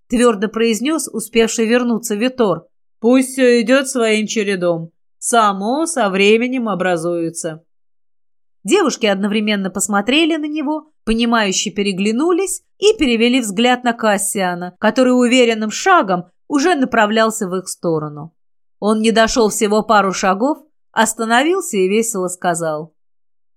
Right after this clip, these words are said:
"Вот это я понимаю сюрприз. Ну, здравствуйте, рад видеть вас". И перевел восхищенный взгляд на Алисию.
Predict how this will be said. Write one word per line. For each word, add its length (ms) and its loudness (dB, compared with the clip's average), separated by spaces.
"Вот 280 4
это 220 2
я 160 6
понимаю 540 2
сюрприз. 720 0
Ну, 180 4
здравствуйте, 920 0
рад 300 2
видеть 400 0
вас". 440 -2
И 180 2
перевел 460 0
восхищенный 640 -6
взгляд 440 -2
на 200 -4
Алисию. 600 -8